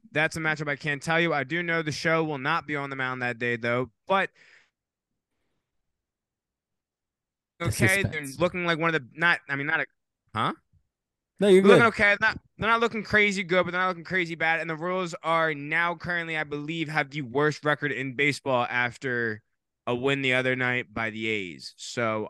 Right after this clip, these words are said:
Speaker 1: I'll take the Angels on the money line for that.
Speaker 2: Does Mike Trout finally earn that All-Star vote? He better, because he is not playing well. Mike Trout,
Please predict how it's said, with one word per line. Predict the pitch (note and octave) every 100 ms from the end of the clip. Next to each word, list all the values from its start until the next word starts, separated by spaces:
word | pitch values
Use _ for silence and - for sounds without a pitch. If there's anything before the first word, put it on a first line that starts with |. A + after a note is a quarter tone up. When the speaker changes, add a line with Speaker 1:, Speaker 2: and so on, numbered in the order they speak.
| -
Speaker 1:
I'll | A#2 A2+
take | - A#2
the | A2 E2+
Angels | A2 A2 G2+ G2+
on | F2 G2
the |
money | G2 G2 G2
line | F#2 E2+ -
for | -
that. |
Speaker 2:
Does | F#3+ A#3 E3 C3+ B2 A#2 - - - _ _
Mike | A2+ A#2 B2+ C3
Trout | - C#3 B2+ B2
finally | - - A#2 A#2+ B2 A#2 -
earn | A#2+ A2+ A2 G#2 G2+ G#2 _ _ _ _ _
that | B2 A#2 _ _ _ -
All-Star | G#2+ G#2+ - G2 F#2+ - - _ -
vote? | F#2+ - - -
He | C3+
better, | A#2+ D3 F#3 A2+ - _ _ -
because | A2+ G#2+
he | A2
is | G2
not | G#2 B2+ C#3+
playing | C3+ B2
well. | A#2+ A#2+ A2
Mike | A#2+ A#2+
Trout, | - C3 C3